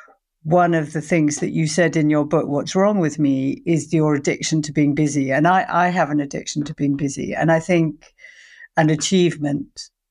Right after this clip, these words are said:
And some of that, I think, is to do with, although I'm a baby boomer, not a Gen X,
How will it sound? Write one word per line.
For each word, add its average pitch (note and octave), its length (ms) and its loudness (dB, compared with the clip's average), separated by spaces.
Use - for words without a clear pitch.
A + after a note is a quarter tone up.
And F#3+ 180 2
some A#3 260 2
of G3 120 -6
that, F3+ 240 0
I E3+ 60 -6
think, E3+ 260 -2
is F3+ 240 0
to D#3+ 80 -8
do D3+ 540 0
with, D#3 560 0
although E3 300 4
I'm D#3 160 2
a D3+ 60 -2
baby D#3 320 2
boomer, C#3+ 280 0
not D3+ 200 0
a D#3+ 40 -4
Gen D#3+ 220 -2
X, - 240 -8